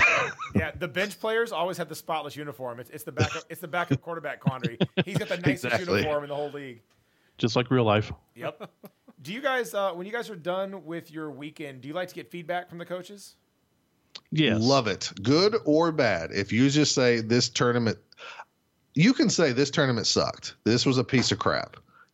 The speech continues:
Speaker 1: Just
Speaker 3: Tell us
Speaker 1: tell me
Speaker 3: why.
Speaker 1: why. Don't give me, "You suck." Give me, give me a reason why I sucked, and then we can maybe fix it. Every tournament can be improved upon. Every tournament.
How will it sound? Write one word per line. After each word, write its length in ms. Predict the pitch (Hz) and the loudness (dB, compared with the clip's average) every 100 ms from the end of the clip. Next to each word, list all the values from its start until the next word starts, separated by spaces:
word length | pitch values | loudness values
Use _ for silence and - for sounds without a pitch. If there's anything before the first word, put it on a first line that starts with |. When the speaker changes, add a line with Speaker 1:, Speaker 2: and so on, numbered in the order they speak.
| - | 0
Speaker 1:
Just 540 | 120 120 143 - - - _ - | 4 4 4 0 -6 -12 _ 0
Speaker 3:
Tell 120 | 110 | 4
us 60 | |
Speaker 1:
tell 200 | 117 110 110 | 4 4 4
me 60 | |
Speaker 3:
why. 200 | 123 101 | 4 4
Speaker 1:
why. 320 | 98 110 80 69 - - - - - | 4 4 4 -2 -12 -20 -20 -10 0
Don't 180 | 113 | 2
give 160 | 151 160 | 4 4
me, 280 | 156 135 - | 6 4 0
"You 220 | - 104 | 2 4
suck." 460 | 127 - 107 85 - - _ _ _ _ _ _ 110 | 6 4 2 0 -8 -18 _ _ _ _ _ _ 2
Give 160 | 123 | 2
me, 220 | 143 151 139 | 4 2 0
give 160 | - 156 | 0 4
me 60 | 208 | 6
a 80 | |
reason 320 | 185 135 98 85 | 6 6 4 2
why 140 | 73 | 2
I 20 | |
sucked, 420 | - - 67 - | 2 2 2 0
and 160 | - 120 | 0 4
then 100 | 151 | 4
we 80 | 180 | 4
can 160 | 208 | 4
maybe 280 | 185 113 135 | 4 6 4
fix 420 | 147 - - - | 2 2 2 4
it. 240 | 76 62 - _ - | 0 0 -8 _ 0
Every 260 | 156 220 247 | 2 4 4
tournament 420 | 208 180 135 113 | 4 4 2 2
can 120 | 123 | 4
be 100 | 113 | 4
improved 400 | 104 107 87 73 | 4 4 2 2
upon. 340 | 73 - 73 - - - - - _ _ | 0 0 0 -2 -10 -16 -16 -20 _ _
Every 680 | 107 113 107 98 98 85 76 _ _ _ - | 4 4 4 2 2 2 0 _ _ _ -4
tournament. 520 | - 82 76 - - | 0 2 2 -2 -6